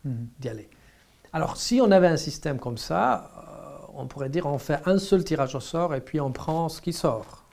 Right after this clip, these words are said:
Speaker 2: Hein, et puis, on, voilà. Mais le problème, que vous pouvez pas faire ça, euh, actuellement. Donc, euh, c'est pour ça qu'on tire, tire au sort trois mille personnes.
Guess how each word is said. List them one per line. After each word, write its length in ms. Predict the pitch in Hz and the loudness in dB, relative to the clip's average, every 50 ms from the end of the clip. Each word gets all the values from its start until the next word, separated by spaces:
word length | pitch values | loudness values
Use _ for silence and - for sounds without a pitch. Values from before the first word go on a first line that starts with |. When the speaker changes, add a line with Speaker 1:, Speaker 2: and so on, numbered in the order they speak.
| _ _ - | _ _ -16
Speaker 2:
Hein, 240 | - - 233 208 170 156 | -14 -12 -10 -10 -10 -10
et 40 | 139 | -12
puis, 300 | 120 - - 147 151 156 - - - | -14 -8 -6 -6 -6 -6 -8 -10 -16
on, 60 | 147 - 151 143 147 | -16 -16 -16 -14 -14
voilà. 160 | 143 123 117 - _ - - - - - - - - - - - - _ - _ _ - | -14 -14 -14 -18 _ -20 -20 -20 -20 -20 -20 -20 -20 -20 -20 -20 -20 _ -20 _ _ 2
Mais 100 | 156 160 | 4 6
le 60 | 160 | 6
problème, 300 | 165 175 175 202 220 214 | 8 10 10 10 10 10
que 80 | 214 196 | 8 6
vous 80 | 170 | 6
pouvez 200 | - 170 170 165 | 6 6 6 6
pas 160 | 165 - 185 | 8 6 4
faire 240 | 175 - 151 135 - | 4 4 0 -2 -2
ça, 220 | - - - - - - _ _ _ _ _ _ _ _ - _ _ - - | -4 -12 -14 -14 -16 -20 _ _ _ _ _ _ _ _ -20 _ _ -14 -12
euh, 260 | 139 131 131 127 - - - 190 196 196 - - _ - - | -10 -10 -10 -10 -12 -14 -14 -16 -18 -18 -20 -20 _ -8 -6
actuellement. 540 | 147 143 - - - 196 196 202 202 147 - - - - - - _ - _ _ _ _ _ _ _ _ _ _ _ _ _ _ - - - | -6 -6 -2 4 6 6 8 8 4 2 -2 -8 -16 -20 -20 -20 _ -20 _ _ _ _ _ _ _ _ _ _ _ _ _ _ -18 -10 -6
Donc, 360 | 131 139 147 147 135 147 - | -4 -2 -2 -2 -4 -4 -4
euh, 200 | 143 127 127 123 - - - - - - - - - | -4 -2 -2 -4 -8 -12 -18 -20 -20 -20 -20 -20 -16
c'est 120 | - - | -14 -14
pour 80 | 131 - | 0 2
ça 100 | 175 156 | 2 2
qu'on 160 | - 156 143 | 2 0 -2
tire, 320 | 139 - 170 156 156 160 160 | 0 2 2 2 2 0 2
tire 160 | 170 170 151 | 2 2 2
au 80 | 147 | 2
sort 320 | 139 - - 131 110 - - | 0 0 -2 -2 -2 -4 -14
trois 240 | - - - 143 139 | -10 -2 -2 0 0
mille 160 | 135 123 120 | 0 -4 -6
personnes. 460 | - 123 117 - - - 175 208 240 | -8 -12 -12 -12 -10 -10 -8 -8 -8